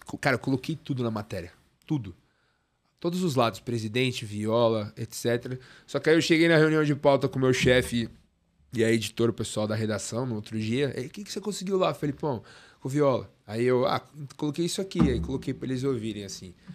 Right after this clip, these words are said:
Aí, dado momento, o Viola fala, "Ó, o cats não tem chance de subir." Aí meu chefe, "Para aí, ele falou isso?" Eu falei, "Falou, você tá ouvindo aí." Esse, esse é o título, cara.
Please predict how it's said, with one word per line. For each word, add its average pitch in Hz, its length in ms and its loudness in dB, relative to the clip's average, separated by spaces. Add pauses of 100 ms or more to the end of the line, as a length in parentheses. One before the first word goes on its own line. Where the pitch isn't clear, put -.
(360)
Aí, 104 300 -6 (280)
dado 139 260 2
momento, 143 360 4
o - 20 -2
Viola 139 300 6
fala, 170 220 2
"Ó, 135 80 8
o 113 40 2
cats - 360 -2
não 170 160 2
tem 185 160 2
chance 175 260 4
de 170 100 0
subir." 135 300 4
Aí 139 80 6
meu 139 160 2
chefe, 123 280 -2
"Para 202 200 0
aí, 185 240 0 (320)
ele 147 80 -8
falou 196 240 4
isso?" - 300 4 (340)
Eu - 60 -20
falei, - 220 -2
"Falou, 220 420 2
você 170 100 -8
tá - 100 -8
ouvindo 175 280 -4
aí." 214 260 -4 (600)
Esse, - 340 -2
esse 147 220 0
é - 20 2
o 208 40 0
título, 123 360 -4
cara. - 200 -16